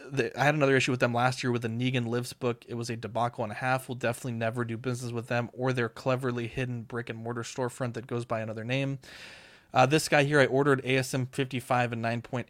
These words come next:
eight and Hotshot, from Hotshot Comics on eBay. They sent me two nine point sixes and won't reply to my messages.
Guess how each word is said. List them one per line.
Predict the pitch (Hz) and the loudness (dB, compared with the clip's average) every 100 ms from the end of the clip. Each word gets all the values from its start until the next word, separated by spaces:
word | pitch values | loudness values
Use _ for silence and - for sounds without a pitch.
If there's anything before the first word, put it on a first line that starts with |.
| - | -4
eight | 151 143 | -2 -2
and | 123 120 | -6 -2
Hotshot, | 127 123 110 - - | 0 0 -4 -6 -10
from | 139 127 | -4 0
Hotshot | 131 135 120 | 0 0 -2
Comics | 131 123 - | -2 -2 -4
on | 113 | -4
eBay. | 131 135 127 127 - _ | 0 2 2 0 -6 _
They | 127 | -4
sent | - 117 | -4 -4
me | 113 | -6
two | - 156 | -4 -2
nine | 131 123 | 0 -2
point | 117 117 - | -2 -6 -6
sixes | 120 - 123 | -8 -6 -6
and | 117 110 | -6 -6
won't | 101 | -8
reply | - 117 | -4 -4
to | 110 | -4
my | 104 | -4
messages. | 113 117 113 110 113 | -6 -6 -8 -8 -8